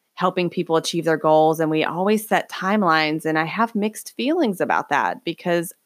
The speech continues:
even though it's okay to set some timelines so that you'll have a sense of urgency to maybe start to work on something, there are times when you go down a path and then you realize, like, now is just not the time for that. So you have to honor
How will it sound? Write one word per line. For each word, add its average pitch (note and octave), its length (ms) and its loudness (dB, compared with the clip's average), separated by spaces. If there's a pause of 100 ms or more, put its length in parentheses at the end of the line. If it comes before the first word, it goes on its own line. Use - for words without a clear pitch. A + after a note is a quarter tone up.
(120)
even B3 300 2
though A#3 120 6
it's G3 160 0
okay F#3 300 0
to F3+ 100 0
set - 240 -2
some E3+ 140 -6
timelines E3 540 0
so E3 200 -4
that D#3 160 -2
you'll D#3+ 160 -2
have D3+ 200 0
a D#3+ 80 -4
sense D#3 240 -10
of D#3 100 -2
urgency D#3+ 500 -6
to E3 120 -12
maybe D3+ 280 -6
start - 300 -6
to - 100 -10
work D3+ 500 -4
on D3+ 200 0
something, D3 680 -4 (960)
there G#3 200 4
are A3 120 2
times G3 720 2
when F3 200 0
you E3+ 100 0
go F3 220 4
down F3+ 200 2
a E3 60 -2
path F3 480 0
and D#3+ 140 2
then D#3 120 -2
you D3+ 140 -4
realize, D3+ 500 0
like, C#3 200 -2 (120)
now F#3+ 280 -4 (160)
is E4 120 -4
just G3 280 -4
not F3+ 200 2
the - 60 -6
time D#3+ 380 -2
for G3 120 -4
that. - 440 -4
So - 160 -8
you G3 140 0
have A3 180 0
to - 120 -2 (120)
honor D#3 560 0